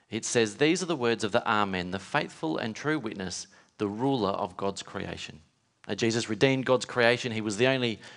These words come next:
completely faithful and true witness to God. And so we know these are his words, words from Jesus. And he goes on to say in verse fifteen,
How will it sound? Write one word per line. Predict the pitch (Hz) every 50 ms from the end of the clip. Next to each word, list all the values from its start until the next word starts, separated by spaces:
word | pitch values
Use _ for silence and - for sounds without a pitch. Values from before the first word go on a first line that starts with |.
| - _
completely | - 139 120 - 143 143 127 117 127 113
faithful | - - - 127 139 139 - - - 131 123 -
and | - 117 113 107
true | - - 139 139 135 117
witness | 113 - - 113 110 104 -
to | - -
God. | 95 92 98 87 95 113 143 180 - - - - - - _ _ -
And | 113 107
so | - - 127 120
we | 117 120
know | 117 117 117 117
these | 107 104 120 123 120 113
are | 117
his | 104 110 117 104 95
words, | 90 98 87 87 87 - - -
words | 113 110 113 107 -
from | - - 101 92
Jesus. | - 95 90 87 - - - - - - _ _ _ _ _ _ _ _ _ _ _ _ _ _ _ _ _ _ _ _ _ -
And | 117 117 120
he | 120
goes | - 139 156 175 170 147
on | 135 127 113
to | 110
say | - - - 117 110 110 110
in | 110 117 117 110 104
verse | 98 104 113 107 98 -
fifteen, | - - 208 214 - - - 104 90 87 98 120 131